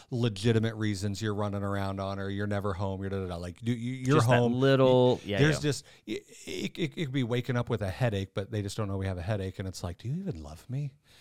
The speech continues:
Speaker 1: Like, and we question this. And so how many times do we want to f-, to see or feel the love of our spouse to help reaffirm in us what we truly know?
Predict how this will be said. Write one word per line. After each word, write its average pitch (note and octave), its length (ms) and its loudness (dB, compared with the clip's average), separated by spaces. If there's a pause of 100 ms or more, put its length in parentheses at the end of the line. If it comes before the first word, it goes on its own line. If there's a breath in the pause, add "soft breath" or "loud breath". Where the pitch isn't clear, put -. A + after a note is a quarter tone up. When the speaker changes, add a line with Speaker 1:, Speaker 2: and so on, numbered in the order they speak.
(120 soft breath)
Speaker 1:
Like, G#2 160 -4
and A2 100 -2
we A2 100 -2
question F2+ 1160 -8 (440 soft breath)
this. A2 360 -4 (240 loud breath)
And A#2+ 200 0
so A2+ 400 0 (180 loud breath)
how C3+ 200 -4
many C#3 140 -2
times A#2 460 -4
do G2+ 480 -4 (180)
we A2 200 -4
want A2 280 -6
to - 160 -8 (100)
f-, - 280 -14 (240)
to G2+ 260 -6
see C3+ 560 -4
or G#2 240 -6
feel C#3+ 540 -6
the G2 140 -6
love F#2+ 340 -8
of F#2+ 140 -6
our F2 140 -6
spouse F2 680 -10 (380 loud breath)
to A2 200 -2
help G#2+ 420 -4 (240 soft breath)
reaffirm A2 840 0
in A#2 180 0
us F2 320 -8
what G2+ 160 -4 (160)
we G#2+ 160 0
truly C3 640 -6
know? G2+ 640 -6